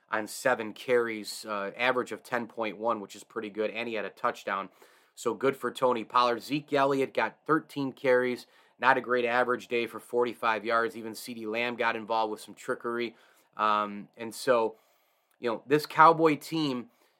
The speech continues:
it's funny because there's a lot of games this year where the Cowboys have been running it like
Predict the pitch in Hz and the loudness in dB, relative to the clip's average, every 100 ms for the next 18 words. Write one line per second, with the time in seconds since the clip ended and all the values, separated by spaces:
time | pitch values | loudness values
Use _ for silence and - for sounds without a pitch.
0 | _ _ _ _ _ 135 - - 147 143 | _ _ _ _ _ -8 -8 4 6 6
1 | 113 104 120 110 113 117 120 143 147 139 | 4 -4 -6 -6 -6 -4 0 2 2 -2
2 | 139 135 107 135 131 123 135 123 104 98 | -4 -4 -2 -2 -2 -6 -2 0 0 -4
3 | - _ _ - 117 107 - 135 131 127 | -12 _ _ 0 0 0 4 4 6 2
4 | 123 - 107 113 110 104 127 131 113 107 | 0 -4 -8 -6 -6 2 4 4 0 -4
5 | - _ _ _ _ _ _ _ _ _ | -8 _ _ _ _ _ _ _ _ _
6 | _ _ 113 123 131 - - | _ _ 2 6 6 2 -12